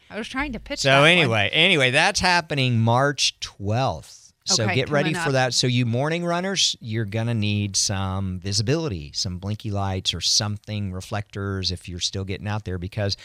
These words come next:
Speaker 2: morning is, um, I, morning is just as dangerous as evening in terms of darkness, especially people that haven't had any coffee yet and they're up early and driving to work
Speaker 1: Mm.
Speaker 2: or wherever.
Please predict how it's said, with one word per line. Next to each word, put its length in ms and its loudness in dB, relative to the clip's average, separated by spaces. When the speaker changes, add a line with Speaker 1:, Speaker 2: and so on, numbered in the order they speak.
Speaker 2:
morning 680 0
is, 520 0
um, 480 -4
I, 140 -8
morning 340 -2
is 160 2
just 240 2
as 140 -2
dangerous 680 -2
as 240 -2
evening 680 -8
in 160 -8
terms 460 -8
of 140 -14
darkness, 580 -4
especially 640 -4
people 300 -10
that 200 -6
haven't 340 -6
had 120 -8
any 140 0
coffee 400 -4
yet 380 0
and 280 -4
they're 400 -6
up 240 -8
early 500 -4
and 160 -8
driving 320 -4
to 80 -8
work 340 -2
Speaker 1:
Mm. 100 -14
Speaker 2:
or 180 -8
wherever. 560 -2